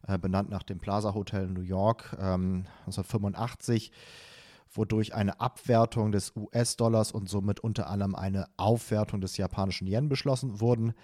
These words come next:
Das zog Spekulanten an, die eine Aufwertung der in Yen bemessenen Anlagegüter erwarteten. So, und der Yen verdoppelte sich dann auch tatsächlich innerhalb nur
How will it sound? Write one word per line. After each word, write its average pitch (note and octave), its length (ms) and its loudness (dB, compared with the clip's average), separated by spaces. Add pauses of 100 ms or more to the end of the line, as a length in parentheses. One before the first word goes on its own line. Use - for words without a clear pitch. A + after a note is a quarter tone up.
(180)
Das - 320 2
zog G2+ 200 0
Spekulanten G2+ 840 -2
an, A2 320 2 (160)
die - 80 -6
eine F#2+ 320 -2
Aufwertung G#2 800 2
der F2+ 160 0
in F#2+ 120 -2
Yen G#2 520 0
bemessenen G2+ 560 0
Anlagegüter G2+ 640 0
erwarteten. D#2+ 800 -8 (500)
So, - 120 -8
und F2 120 -6
der F#2 100 0
Yen G#2 200 2
verdoppelte B2 640 4
sich B2 160 -2
dann A#2+ 180 -2
auch A2+ 80 0
tatsächlich A2+ 480 -2
innerhalb G#2 320 0
nur G#2 160 -4